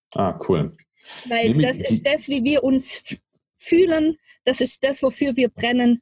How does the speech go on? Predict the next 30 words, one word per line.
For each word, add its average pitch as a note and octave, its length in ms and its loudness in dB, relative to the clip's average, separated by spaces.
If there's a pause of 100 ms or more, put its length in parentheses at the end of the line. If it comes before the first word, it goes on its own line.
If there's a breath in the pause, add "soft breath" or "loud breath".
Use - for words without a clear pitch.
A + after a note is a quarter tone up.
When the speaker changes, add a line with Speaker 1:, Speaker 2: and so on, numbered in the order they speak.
Speaker 2:
für D4+ 480 -2 (160)
dein A#3 300 -2
glückliches A#3 500 -2
Familienleben. A3+ 800 2 (320 loud breath)
Und A#3 160 2
das B3+ 140 -2
sagt A#3 220 -4
ganz A#3+ 260 0
viel A3+ 220 0
aus. G#3 360 0
Und G3+ 300 2 (180)
da G#3 380 -2
sind - 320 -4
wir A3+ 160 -2
auch A#3+ 120 0
schon A#3+ 180 2
mittlerweile A3+ 440 2
in C#4 180 0
Vernetzungen, A#3+ 760 2
also G#3 280 0
auch A#3 160 0
in A#3+ 140 0
Kooperationen, A#3 840 0
wo A3 180 0
andere C4+ 420 0
mit B3+ 260 0 (360)
uns B3+ 360 0
arbeiten A3 720 0
und A3 180 2
Angebote, G#3+ 720 0